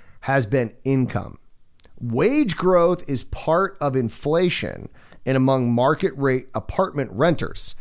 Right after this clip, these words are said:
Household incomes have kept pace with asking rents." Now, a lot of people who are gonna dispute this. "No way, that's not true. We're, you know, wages are up, but they're not as much as rents." Well, his data, since January twenty twenty, both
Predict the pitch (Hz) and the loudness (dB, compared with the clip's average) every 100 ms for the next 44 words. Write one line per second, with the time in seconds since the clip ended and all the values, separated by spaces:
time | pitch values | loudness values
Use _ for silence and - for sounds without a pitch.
0 | - - 143 160 180 156 151 127 147 123 | -12 -4 2 2 2 2 0 0 0 -2
1 | - - 196 226 - 262 269 143 123 - | -8 -2 -2 -2 -2 2 2 0 -4 -4
2 | - - - - - 147 160 - 127 127 | -6 -12 -20 -20 -12 -4 -4 -2 -2 -2
3 | - 135 123 156 139 143 131 139 175 175 | -2 -2 0 0 0 2 2 4 2 0
4 | 160 151 143 123 120 113 - _ _ _ | -4 -2 -4 -4 -4 -6 -10 _ _ _
5 | _ _ _ _ _ 127 123 113 95 - | _ _ _ _ _ -6 -4 -4 -6 -2
6 | 131 - - - - - - 160 110 110 | -4 -4 -12 -10 -12 -16 -14 -4 -2 0
7 | 90 120 110 - 95 - 85 - 117 110 | -2 -4 -4 -4 -8 -8 -16 -12 -10 -4
8 | 147 143 127 139 139 117 127 143 135 135 | -2 -2 0 2 0 -2 0 0 0 -2
9 | - - - - - - - 123 113 120 | -4 -10 -14 -18 -18 -18 -10 -4 -4 0
10 | 156 131 - - 147 180 170 120 113 - | 0 0 -6 -8 0 4 4 2 -2 -8
11 | - - - - - - 240 302 175 240 | -20 -20 -20 -20 -10 0 2 2 2 4
12 | 202 98 - - - - 139 131 147 226 | 2 0 -12 -18 -6 0 0 2 2 6
13 | 233 220 214 214 147 123 107 104 139 135 | 4 4 2 0 0 0 -2 -2 2 2